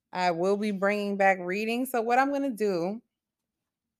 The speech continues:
in the spirit of making things more comfortable,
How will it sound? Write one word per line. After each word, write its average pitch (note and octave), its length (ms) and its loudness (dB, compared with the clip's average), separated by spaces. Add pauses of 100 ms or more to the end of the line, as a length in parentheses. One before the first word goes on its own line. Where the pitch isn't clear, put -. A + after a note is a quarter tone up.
(320)
in F3+ 160 -6
the F#3 60 -4
spirit G#3 520 0
of F#3+ 140 4
making F#3 380 -4
things G3 300 -2
more F3 240 -2
comfortable, F3+ 840 -6